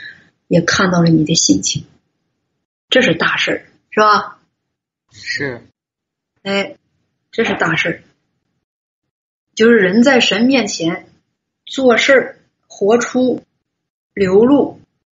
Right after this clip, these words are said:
Speaker 1: 做每一个事儿的态度、心思、情形，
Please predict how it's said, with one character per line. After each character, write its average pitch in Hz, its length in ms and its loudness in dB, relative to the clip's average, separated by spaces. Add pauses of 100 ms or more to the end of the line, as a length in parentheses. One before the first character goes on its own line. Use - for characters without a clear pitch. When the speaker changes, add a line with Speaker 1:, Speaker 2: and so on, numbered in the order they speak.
(300)
Speaker 1:
做 262 220 0
每 190 160 0
一 214 60 -2
个 240 60 -2
事 269 120 0
儿 247 80 2
的 202 100 -2
态 262 380 -2
度、 233 240 -4 (140)
心 254 360 -4
思、 240 540 -4
情 220 500 -2
形， 180 380 -4